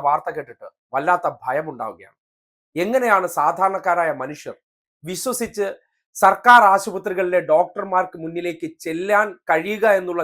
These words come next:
ചോദ്യം പ്രസക്തമാവുകയാണ്. ഒന്ന് ആലോചിച്ചേ, എന്തൊരു ഗുരുതരമായ അനാസ്ഥയാണ്. കേവലം ആറാം വിരൽ ശസ്ത്രക്രിയ ചെയ്യാൻ ചെന്ന കുട്ടിയുടെ നാവിലേക്ക് ശസ്ത്രക്രിയ നടത്തിയെന്ന് പറഞ്ഞാൽ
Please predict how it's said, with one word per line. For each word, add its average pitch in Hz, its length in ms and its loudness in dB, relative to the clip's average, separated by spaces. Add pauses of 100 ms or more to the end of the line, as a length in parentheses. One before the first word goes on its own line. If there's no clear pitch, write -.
(120)
ചോദ്യം 151 320 -8 (100)
പ്രസക്തമാവുകയാണ്. 113 760 -12 (580)
ഒന്ന് 147 200 -4
ആലോചിച്ചേ, 160 320 -6 (560)
എന്തൊരു 202 280 -6 (120)
ഗുരുതരമായ 160 560 -2
അനാസ്ഥയാണ്. 120 460 -10 (1160)
കേവലം 226 340 4 (520)
ആറാം 254 400 8
വിരൽ 233 260 -2
ശസ്ത്രക്രിയ 208 540 -2 (100)
ചെയ്യാൻ 190 400 -2
ചെന്ന 175 180 -4 (100)
കുട്ടിയുടെ 170 460 -6 (180)
നാവിലേക്ക് 208 720 -2
ശസ്ത്രക്രിയ 185 520 -8 (120)
നടത്തിയെന്ന് 160 500 -8
പറഞ്ഞാൽ 123 300 -8